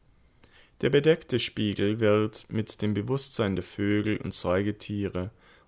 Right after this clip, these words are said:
und das von Rauch bedeckte Feuer mit dem der menschlichen Wesen verglichen. In der Form eines menschlichen Wesens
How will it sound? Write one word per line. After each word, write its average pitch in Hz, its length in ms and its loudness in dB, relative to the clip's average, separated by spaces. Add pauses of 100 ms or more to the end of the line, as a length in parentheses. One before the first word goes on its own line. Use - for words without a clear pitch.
und 107 100 -4
das 104 160 6
von 92 200 -4
Rauch 92 500 2
bedeckte - 420 -6
Feuer 95 560 2 (340)
mit 107 200 -4
dem 139 300 4
der 127 100 2
menschlichen 98 580 -2
Wesen 90 360 -2
verglichen. 90 580 -8 (880)
In 135 100 0
der 139 100 6
Form 147 540 4
eines 101 300 0
menschlichen 110 580 -2
Wesens 98 680 -2